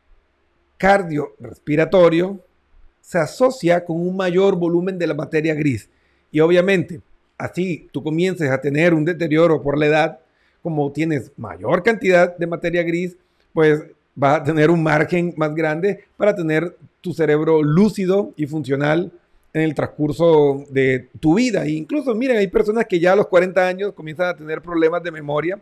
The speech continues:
y puede estar asociado a el sedentarismo y al daño que va generando esto en nuestro cerebro, porque normalmente ese sedentarismo y, como les comenté al principio, las grandes maratones que podemos estar realizando en televisión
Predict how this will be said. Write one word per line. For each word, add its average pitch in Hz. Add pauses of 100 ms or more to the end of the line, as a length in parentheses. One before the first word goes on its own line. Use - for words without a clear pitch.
(460)
y 180
puede 165
estar 170
asociado 156 (280)
a 143 (640)
el 147
sedentarismo 156 (260)
y 165
al 147
daño 170
que 147
va 143
generando 151
esto 147 (220)
en 147
nuestro 139
cerebro, 160
porque 147
normalmente 180 (200)
ese 196
sedentarismo 180
y, 185
como 165
les 160
comenté 156
al 165
principio, 175
las 175
grandes 202
maratones 180 (440)
que 165
podemos 160
estar 170
realizando 165
en 151
televisión 160